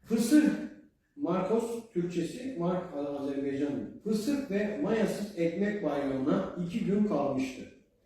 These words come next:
Başkâhinlerle din bilginleri, e, İsa'yı hileyle tutuklayıp öldürmeleri, öldürmenin bir yolunu arıyorlardı.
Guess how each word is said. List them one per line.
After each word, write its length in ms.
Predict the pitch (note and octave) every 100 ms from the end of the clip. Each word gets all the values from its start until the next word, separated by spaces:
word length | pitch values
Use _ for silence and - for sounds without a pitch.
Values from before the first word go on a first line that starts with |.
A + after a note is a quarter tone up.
| _ _ -
Başkâhinlerle 1200 | A3+ B3+ C4 G3+ F3 E3 E3+ G#3+ A3 D3+ - - - - - -
din 220 | G#3 B3
bilginleri, 960 | E3+ - - C3 B2 C3+ G3+ G#3+ - - - _ _ _
e, 720 | C#3+ C#3 C3+ B2 A#2+ A2+ A2+ - - _ _
İsa'yı 760 | F#3 G3+ A3 G#3+ D3+ D#3 G3+ - -
hileyle 480 | F3 B3+ B3+ - -
tutuklayıp 580 | E3+ F#3+ D#3+ C#3 C3+ -
öldürmeleri, 1000 | E3 E3+ F3+ F3 E3+ D#3+ E3 G3 G#3+ E3
öldürmenin 880 | D#3 D#3+ E3 D3+ D#3 A3+ - - -
bir 120 | G3
yolunu 680 | A3 E3+ D#3+ D3+ - A#2+ D3
arıyorlardı. 680 | E3 F3+ E3+ D3 - G#2+ -